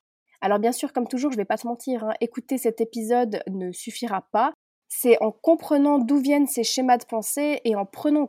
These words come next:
conscience de nos blessures, nos comportements, notre héritage, et cetera, qu'on peut être mieux équipé pour créer des changements dans notre vie et intégrer ces quatre accords dont je vais te parler maintenant. Et selon moi, vraiment, c'est là qu'est tout l'enjeu de la vie finalement, c'est de mettre en lumière tout ça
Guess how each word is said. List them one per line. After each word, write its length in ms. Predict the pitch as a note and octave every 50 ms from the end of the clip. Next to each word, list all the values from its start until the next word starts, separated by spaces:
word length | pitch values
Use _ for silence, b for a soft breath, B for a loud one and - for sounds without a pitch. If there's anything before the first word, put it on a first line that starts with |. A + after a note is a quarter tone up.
| _
conscience 560 | _ - D#4+ D#4+ D4+ - - - C#4+ C#4+ C4 A3
de 80 | A#3
nos 160 | A#3 G#3+ G3
blessures, 640 | F#3 G3 G#3 A#3 A#3+ - - - C#4+ C#4+ C#4+ C#4+ B3+ B3
nos 120 | G#3 G3
comportements, 800 | - - B3 A#3+ A#3 B3 A#3+ A#3+ - - C#4 C#4 C#4 C#4+ C#4 C#4
notre 420 | B3 G3+ G3 - - - - - - _ -
héritage, 600 | C4 C4+ A#3+ A#3 A3 - - C4+ D4+ D#4+ C#4 G#3+
et 100 | - G#3+
cetera, 520 | - - - A3+ - A3+ G#3+ G#3+ A#3 C#4 - _ _ -
qu'on 160 | - A#3 A3
peut 120 | - D4+
être 220 | D4 C4 - - A#3
mieux 200 | A#3+ B3 C#4+ C#4+
équipé 420 | C4+ B3 - - G3 - C4 C#4+
pour 220 | - - - - -
créer 160 | - C#4 B3+
des 120 | G3+ F#3+
changements 520 | F3+ - - - C4+ C#4 B3+ C4+ B3+ B3+ A#3+
dans 120 | A3+ A3
notre 280 | G3+ F#3 F#3 - - G3
vie 280 | F#3+ G#3+ A#3 B3+ C4 -
et 160 | - G3 - -
intégrer 680 | - B3 C4 B3 - A#3 G3+ G3+ G3+ G#3 A3 A#3 B3 A#3+
ces 160 | A#3 - G3+
quatre 320 | - - A3+ A3+ G#3+ G#3+ G#3+
accords 340 | G3 - - A3 A3+ A3
dont 120 | G3+ G3+ F#3+
je 80 | F#3+
vais 80 | G3 G#3+
te 80 | G#3 -
parler 240 | - F#3+ F#3+ G3+
maintenant. 340 | G#3 G3+ F#3+ - - - _ _ _ _ _ -
Et 320 | G#3+ A3+ A#3+ A#3+ A3 - -
selon 440 | - - - - - E4 D#4+ D4+ C#4+
moi, 260 | C4 B3 B3+ C#4+ E4
vraiment, 360 | D4+ C4 A#3+ A#3+ A#3+ C4 D4+
c'est 240 | C#4 - - - G#3+
là 320 | G3+ G#3+ A3+ B3 B3 B3 A3+ _
qu'est 260 | - - A3+ G#3 G#3 -
tout 140 | - C4 A#3
l'enjeu 340 | A#3 A3+ A#3 A3+ A#3 B3
de 80 | A3+ G#3
la 120 | G#3 G#3
vie 180 | G#3+ B3+ C4+ B3+
finalement, 540 | - - A3 G#3 G#3 G#3 A3 A3 A3 G#3+ G3+
c'est 180 | - - G3+
de 100 | F#3 G3
mettre 280 | G3 G3+ G#3+ G#3+ - -
en 40 | A3+
lumière 360 | G#3+ A#3 A#3 A#3+ A#3 A#3 A#3
tout 100 | - G#3+
ça 320 | - - - C4 C4+ C#4+